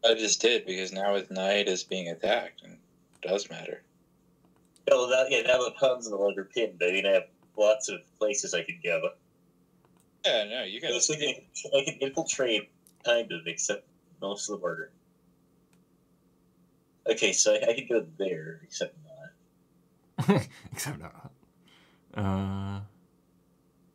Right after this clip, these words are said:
Speaker 1: If you
Speaker 3: yeah, there's no
Speaker 1: can.
Speaker 3: s-, there's no s-, hexagon in his base that you can go.
Speaker 1: Oh, yeah, I guess you could go, uh, what? Oh seven? That's how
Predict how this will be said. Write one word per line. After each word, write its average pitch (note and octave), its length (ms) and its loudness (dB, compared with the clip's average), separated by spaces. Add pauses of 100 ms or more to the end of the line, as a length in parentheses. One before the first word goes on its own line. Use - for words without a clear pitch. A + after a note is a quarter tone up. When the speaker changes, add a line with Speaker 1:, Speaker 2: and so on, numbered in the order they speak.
(560)
Speaker 1:
If C#3 160 -14
you A2+ 80 2
Speaker 3:
yeah, C#3 140 6
there's A2+ 180 4
no A#2+ 80 6
Speaker 1:
can. C#3 80 8
Speaker 3:
s-, - 300 2
there's A2 180 0
no C3+ 80 4
s-, B2 340 -4
hexagon G2+ 500 0
in G2+ 80 0
his F2 120 -4
base G2+ 280 -4
that D2+ 140 -16
you - 60 -16
can - 100 -16
go. - 240 -16 (1400)
Speaker 1:
Oh, B2 40 4
yeah, A2+ 260 4
I - 60 -2
guess B2 220 -4
you A#2 60 -6
could A2 200 -2
go, F#2+ 600 2
uh, F2+ 60 -8 (280)
what? F2 260 -10 (1300)
Oh G2+ 160 2
seven? A#2 580 0 (2500)
That's - 160 -10
how B2 60 4